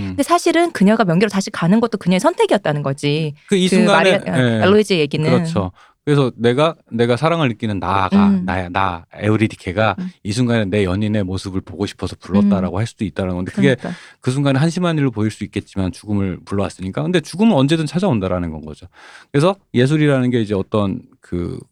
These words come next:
Speaker 2: 항상 보면은 예술이라는 게 죽음과의 투쟁이라는 측면도 있거든요. 내가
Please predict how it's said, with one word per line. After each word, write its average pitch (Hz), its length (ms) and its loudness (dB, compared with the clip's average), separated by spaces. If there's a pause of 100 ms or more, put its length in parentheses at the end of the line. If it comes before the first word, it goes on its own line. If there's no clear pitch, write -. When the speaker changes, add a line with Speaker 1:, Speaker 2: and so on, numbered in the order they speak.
Speaker 2:
항상 120 340 0
보면은 92 420 -2
예술이라는 98 420 -2
게 95 60 0
죽음과의 131 560 2
투쟁이라는 113 800 2 (280)
측면도 160 340 2
있거든요. 90 640 -2
내가 104 560 0